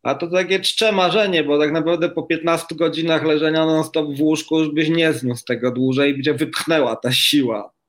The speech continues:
z tego łóżka i kazałaby ci po prostu coś, nie wiem, zjeść na przykład, prawda? I,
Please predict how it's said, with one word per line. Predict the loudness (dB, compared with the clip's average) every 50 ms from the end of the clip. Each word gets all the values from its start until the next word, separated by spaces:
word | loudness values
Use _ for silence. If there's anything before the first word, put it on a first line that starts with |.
| _ _ _ _ _ _ _ _ _ _
z | -10 -4
tego | -4 -2 0 2 2
łóżka | 4 4 2 2 0 -4 -4 -2 0 0 2 2
i | 0 0
kazałaby | 0 -2 0 0 0 2 0 0 0 -2 -4
ci | -4 -4 -2
po | -2 -4 -2
prostu | -2 -2 -4 -4 -2 -2 0 0 2 2 0 -2 -4 -6 _ _
coś, | -2 0 0 0
nie | 0 0 0 0 0
wiem, | 0 0 0
zjeść | 2 2 2 4 4 2 2 0 -2 -4 -6
na | -10 -10
przykład, | -8 -8 -10 -10 -10 -12 -14 -14 -14 _ _
prawda? | -8 -8 -8 -4 -4 -2 0 0 -2
I, | -4 -6 -8 -12